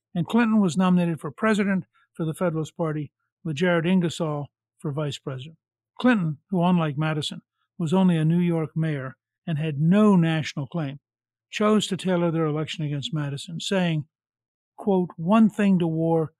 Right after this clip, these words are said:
Democratic Republicans, another to peace, Democratic Republicans, and something else again to anti-war Federalists." Their message actually turned Federalist John Quincy Adams against his party, and he decided to endorse Madison.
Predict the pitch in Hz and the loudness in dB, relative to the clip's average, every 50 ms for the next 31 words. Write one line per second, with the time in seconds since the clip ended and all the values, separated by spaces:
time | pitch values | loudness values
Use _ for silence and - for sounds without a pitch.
0 | _ _ - 175 175 165 165 147 - 180 165 156 156 - - 147 123 - 185 180 | _ _ -6 -4 -2 -2 -2 -2 -2 -4 -4 -4 -6 -8 -10 -14 -8 -6 -4 -4
1 | 175 165 143 170 160 151 - _ _ _ _ _ - 170 160 151 160 185 190 185 | -4 -4 -4 -4 -6 -6 -8 _ _ _ _ _ -10 -4 0 0 2 2 2 2
2 | 185 180 175 139 _ _ _ _ - 165 - - - 233 226 208 - - - 190 | 2 0 -2 -2 _ _ _ _ -14 -14 -12 -4 0 2 2 2 2 -2 -2 -2
3 | 175 170 165 156 - 170 156 156 - 165 127 - 170 160 156 151 139 156 156 139 | 0 0 0 -2 -2 -4 -4 -4 -8 -10 -10 -6 -6 -6 -6 -6 -6 -6 -8 -8
4 | - _ _ _ _ _ _ _ - 165 147 - - 202 185 147 180 170 170 165 | -10 _ _ _ _ _ _ _ -8 -8 -6 -2 0 0 2 2 2 0 0 0
5 | 165 147 - 156 143 131 190 190 180 147 131 120 - _ _ _ _ - - 190 | 0 -2 -4 -8 -4 -2 0 2 2 0 -2 -4 -10 _ _ _ _ -10 -4 -2
6 | 156 156 160 151 - 165 147 147 147 143 143 143 139 - - 160 143 123 123 - | 0 0 -2 -2 -4 -4 -4 -4 -4 -4 -4 -4 -6 -6 -10 -10 -10 -10 -12 -14
7 | - - - - _ _ _ _ _ _ _ _ _ _ _ - 175 170 180 208 | -16 -16 -18 -18 _ _ _ _ _ _ _ _ _ _ _ -2 2 4 6 4
8 | 190 - 202 180 160 185 196 196 - - 185 165 - - 185 170 165 - - 196 | 4 4 0 0 0 2 0 0 0 -4 -8 -8 -8 -8 -8 -8 -8 -8 -6 -6
9 | 190 165 175 170 151 - - _ _ _ _ _ - 156 143 180 185 185 190 190 | -4 -4 -4 -6 -6 -8 -10 _ _ _ _ _ -10 -4 2 4 4 6 6 6
10 | 185 170 - - 196 175 - - 170 156 165 170 170 151 131 139 135 - _ _ | 6 4 4 4 4 4 4 2 0 0 0 0 0 -2 -2 -4 -6 -8 _ _
11 | _ _ _ - 165 156 139 190 190 196 - - - 190 170 151 - _ - 202 | _ _ _ -10 -10 -6 -2 0 2 2 0 0 -2 -4 -4 -4 -6 _ -2 -2
12 | 190 180 151 147 156 - _ _ _ _ _ _ _ _ - 165 165 131 - - | -2 0 -2 -6 -10 -14 _ _ _ _ _ _ _ _ -4 -4 -4 -4 0 0
13 | 254 262 254 202 196 - - 180 147 147 151 160 143 - 170 165 160 170 175 180 | 2 2 2 2 0 0 0 0 0 0 -2 -2 -2 -2 -2 0 0 0 0 -2
14 | - 214 208 220 240 240 233 185 - - - | -2 0 2 2 2 2 2 0 -4 -6 -14